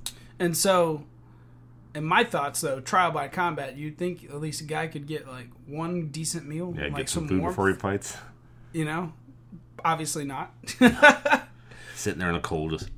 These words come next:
Speaker 1: Yeah.
Speaker 2: "Oh, oh, this is cold."
Speaker 1: But what led me off about this episode was it was, it was more about, I guess, I'm trying to remember his name. Hachi, the guy that does
Speaker 2: Hachioger?
Speaker 1: Hachioger.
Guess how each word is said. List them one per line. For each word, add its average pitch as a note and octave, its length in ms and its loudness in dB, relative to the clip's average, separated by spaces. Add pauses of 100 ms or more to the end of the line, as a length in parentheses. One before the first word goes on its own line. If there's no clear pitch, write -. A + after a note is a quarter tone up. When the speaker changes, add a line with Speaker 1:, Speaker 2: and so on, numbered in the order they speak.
(220)
Speaker 1:
Yeah. F#2 380 2
Speaker 2:
"Oh, F#2+ 240 0
oh, C#2+ 40 -8
this D#2 180 -8
is - 120 -8 (180)
cold." C#3+ 960 4
Speaker 1:
But A3 180 8
what C4 140 12
led D#4 200 4
me C#4 140 4
off G#3 220 2
about E3 240 0
this - 140 -4
episode D#3+ 440 0
was D3 480 -4 (140)
it F3 140 -6
was, G3+ 400 -2
it A3 140 4
was A3 120 4
more A#3 280 6
about, F#3 480 4 (880)
I D#3 80 -6
guess, D#3+ 500 -4 (1600)
I'm - 80 -20
trying E3+ 160 -4
to D#3+ 40 -4
remember D3+ 220 -4
his C#3 60 -10
name. C#3+ 160 -8
Hachi, - 380 0 (100)
the D#3 120 -8
guy F3 160 -2
that F3 120 0
does E3 220 0
Speaker 2:
Hachioger? G2 160 -4
Speaker 1:
Hachioger. C3+ 720 -6